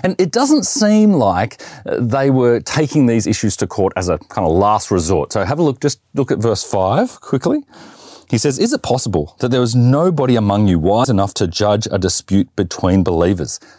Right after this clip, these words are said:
That is, it seems that these Corinthian Christians, th-, they weren't escalating their disputes slowly within church and then finally taking to court. No, it seems like there was, if, as soon as there was a dispute, they were going straight to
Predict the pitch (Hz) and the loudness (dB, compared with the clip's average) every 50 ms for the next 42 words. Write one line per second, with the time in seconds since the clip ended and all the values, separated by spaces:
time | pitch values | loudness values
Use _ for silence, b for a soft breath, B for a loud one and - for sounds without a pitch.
0 | B B B B B B B B 131 135 143 156 156 - - 196 202 220 226 202 | B B B B B B B B -2 0 0 0 -2 -2 -2 0 2 4 2 2
1 | - - 147 120 82 147 143 151 139 - 151 160 175 - 190 151 135 - 160 - | 2 0 -2 -2 0 0 -2 -2 0 0 -2 -2 0 0 0 0 0 -2 -4 -4
2 | - 87 82 - - - 104 113 B B B B B B 143 160 185 214 214 - | -2 -4 -4 -4 -6 -8 -8 -10 B B B B B B -2 0 0 0 -2 -4
3 | - _ _ 123 131 135 - - - 147 139 131 127 131 127 120 117 117 113 113 | -8 _ _ -6 -6 -4 -6 -4 -2 -2 0 0 0 0 2 2 2 4 4 2
4 | 110 113 107 - - - - 95 107 123 117 - - - 101 101 104 110 110 107 | 2 0 0 -2 -4 -4 0 2 2 2 0 -2 -4 0 0 2 2 4 4 4
5 | 101 98 90 - 98 95 98 - - 95 90 92 104 - - 92 90 95 98 92 | 2 2 2 2 2 2 0 0 0 2 2 2 0 0 0 0 2 2 2 0
6 | - - - - 90 87 90 92 98 95 92 85 101 95 90 - 87 82 - - | -2 -6 -6 -4 -2 0 0 2 2 0 0 0 -2 -4 -2 -2 -2 -4 -4 -2
7 | - 147 110 98 131 135 110 139 127 - - 180 190 185 - 147 113 101 - 123 | -2 0 0 0 0 -2 -2 -2 -2 -2 -2 0 0 0 0 0 -2 -2 0 0
8 | 107 95 - - B B B B B 139 139 - - 120 - - 214 220 190 143 | 0 0 -2 -8 B B B B B -4 -4 -4 -6 -8 -2 0 0 2 2 2
9 | 113 117 101 92 87 90 90 71 - - - - - - 120 131 131 127 - B | 2 2 2 2 0 0 -2 -2 -4 -6 -8 -10 -6 -2 0 2 2 2 0 B
10 | B B B B B B B B B - - - - 104 107 107 107 98 110 107 | B B B B B B B B B -20 -20 -10 -6 -2 -2 0 0 0 0 -2
11 | 104 101 92 - - - 135 131 131 117 - - 131 117 107 104 | -2 -2 -4 -6 -6 -4 -2 -2 -2 -4 -4 -2 0 2 2 0